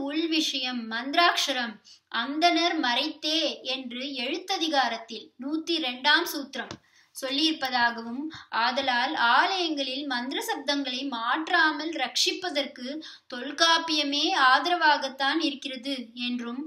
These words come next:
அந்த தமிழ் புலவர்கள் எடுத்துக்காட்டினார்கள். நம் பாஷையில் ஒன்று இருந்தால்தான் உசந்தது, வேறெந்த பாஷையில் இருந்தாலும் மட்டம், அது வேண்டாம்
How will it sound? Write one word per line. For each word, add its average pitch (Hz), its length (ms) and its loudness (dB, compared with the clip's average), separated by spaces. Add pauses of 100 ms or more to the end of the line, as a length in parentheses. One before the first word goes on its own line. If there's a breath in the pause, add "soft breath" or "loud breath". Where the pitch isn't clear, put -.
(240 loud breath)
அந்த 269 360 -2
தமிழ் 285 400 0
புலவர்கள் 262 600 -4
எடுத்துக்காட்டினார்கள். 233 1080 -4 (480)
நம் 247 280 -6
பாஷையில் 294 720 4
ஒன்று 302 420 2
இருந்தால்தான் 294 840 2
உசந்தது, 269 580 -6 (440 loud breath)
வேறெந்த 262 680 2
பாஷையில் 320 560 4
இருந்தாலும் 277 720 2
மட்டம், 247 520 -2 (380 loud breath)
அது 285 280 4
வேண்டாம் 269 580 4